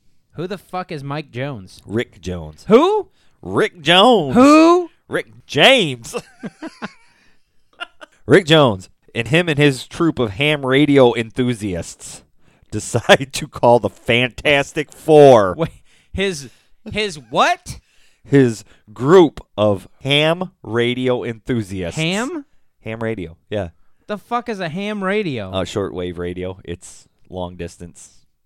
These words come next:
Speaker 2: talking, like C Bs, except for they talk long distance. I know you're young, Matt,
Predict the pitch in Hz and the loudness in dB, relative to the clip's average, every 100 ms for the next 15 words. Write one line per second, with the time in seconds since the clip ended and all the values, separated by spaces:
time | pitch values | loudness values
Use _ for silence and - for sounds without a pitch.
0 | _ - - 82 85 87 - 107 120 - | _ -14 -10 -10 -12 -20 -10 -6 -6 -8
1 | 131 107 98 98 101 _ _ _ - 82 | -14 -12 -12 -14 -18 _ _ _ -20 -14
2 | - - - 87 85 - 85 - 82 _ | -10 -10 -10 -12 -12 -14 -16 -14 -18 _
3 | 82 80 80 - 85 _ _ _ _ - | -20 -18 -18 -20 -20 _ _ _ _ -8
4 | 127 131 113 95 95 87 85 85 82 80 | -4 -2 -2 -4 -4 -6 -8 -10 -8 -6
5 | 151 | -8